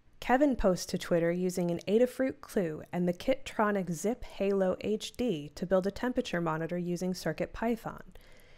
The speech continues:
If the temperature goes above seventy-five degrees Fahrenheit, it turns red, and if it drops below, it turns blue. Kevin plans to use more microbit expansion boards with the Adafruit Clue. Learn how to build a simple U S B H I D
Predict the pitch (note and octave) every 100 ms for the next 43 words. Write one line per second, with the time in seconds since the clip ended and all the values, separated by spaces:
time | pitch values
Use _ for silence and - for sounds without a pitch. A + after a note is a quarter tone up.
0 | - - F#3+ G3 - G#3+ C4 - C#4+ F#3+
1 | F3 E3 - F3+ - G#3+ G#3 G#3+ G#3+ F#3+
2 | F#3 G3+ G3+ G3 - F#3+ D#3+ D3+ D3 D3
3 | - F#3 - F3+ F3 F3+ A3 E3 - -
4 | - F3+ E3+ E3 E3 D#3+ D#3 - F3 G3
5 | G#3+ D#3+ E3 F#3+ - - D#3+ E3 - A3
6 | F#3 - - - - - - - A#3+ B3
7 | D4 C4+ G3+ G3+ - F#3+ F3+ F3+ G3 A3+
8 | A3 F#3+ - F#3 F3+ - F3 - G#3 G#3+
9 | D#3+ D3+ D3+ D3+ F3+ F#3 - D#3 D3+ -
10 | E3 - - G#3 E3 - - - - -
11 | G3+ A3 B3+ C#4 D4+ E4 D#4+ D#3+ D3+ E3
12 | F3 A3 G#3+ B3+ A#3 A#3 A3+ A3 F3+ E3
13 | - F#3+ G#3 G#3+ A3 E3 D3+